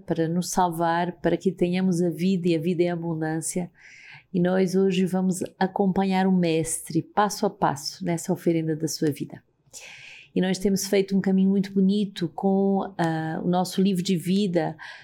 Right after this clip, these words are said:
sobre a graça da fé. E hoje vemos que essa virtude teologal não é uma coisa isolada, não é algo, eh, que eu vivo de forma isolada, mas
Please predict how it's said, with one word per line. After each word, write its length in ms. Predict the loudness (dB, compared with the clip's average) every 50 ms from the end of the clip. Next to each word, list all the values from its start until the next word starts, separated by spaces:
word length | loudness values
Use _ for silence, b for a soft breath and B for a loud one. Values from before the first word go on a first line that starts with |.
| B B B
sobre 480 | -6 -2 2 2 2 4 4 4 2
a 40 | 2
graça 560 | 2 2 2 2 2 2 0 -2 -2 0 0
da 160 | 2 2 0
fé. 440 | -2 -4 -6 -4 -2 -2 -2 -2 -6 -6
E 220 | -2 0 2 4
hoje 260 | 4 4 4 4 4 2
vemos 560 | 2 2 2 2 2 2 2 2 2 0 -2
que 140 | -2 -2 0
essa 560 | 0 -2 -2 -2 0 2 2 2 0 -2 -6 B B B B B
virtude 800 | B 0 2 2 0 0 -2 0 2 4 4 4 4 4 2 0
teologal 720 | 2 2 2 4 2 2 2 2 2 2 2 2 0 0 0 0
não 240 | 2 2 2 2
é 140 | 2 2 2
uma 160 | 2 2 2
coisa 320 | 2 2 2 2 4 4 2
isolada, 680 | 2 4 2 2 4 4 4 4 2 2 0 0 0
não 160 | 0 0 0 0
é 120 | 2 2
algo, 440 | 4 4 4 4 2 2 0 -2 -2 B B B B B B B
eh, 240 | 0 0 2 2 0
que 180 | 0 0 2
eu 100 | 2 2
vivo 320 | 2 2 2 2 2 2 2
de 120 | 2 0
forma 360 | 0 0 0 0 2 2 2
isolada, 540 | 2 2 2 2 4 4 2 2 2 2 2
mas 640 | 2 2 2 2 2 2 2 0 0 0 -4 -8 -12